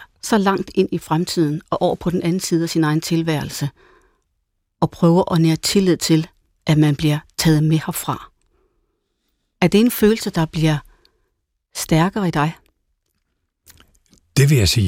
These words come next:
Speaker 2: ja til. Og i øvrigt, øh, tror jeg, at, øh, Kim Larsen, det siger han også selv, var stærkt præget af sit ophold på Askov Højskole.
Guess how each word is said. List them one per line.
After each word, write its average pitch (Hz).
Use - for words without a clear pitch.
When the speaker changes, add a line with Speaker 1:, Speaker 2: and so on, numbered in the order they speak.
Speaker 2:
ja 98
til. 92
Og 104
i -
øvrigt, 104
øh, 110
tror 107
jeg, 85
at, 80
øh, 76
Kim 98
Larsen, 87
det 82
siger 101
han 80
også 73
selv, 120
var 101
stærkt 98
præget 98
af 87
sit -
ophold 92
på 104
Askov 85
Højskole. 82